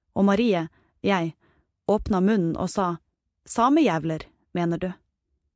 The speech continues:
Han så forvirra på meg. "Hæ?" "Samejævler",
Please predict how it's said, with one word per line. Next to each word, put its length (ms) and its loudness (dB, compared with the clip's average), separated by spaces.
Han 100 0
så 220 0
forvirra 440 -2
på 120 -8
meg. 160 -6
"Hæ?" 160 2
"Samejævler", 840 0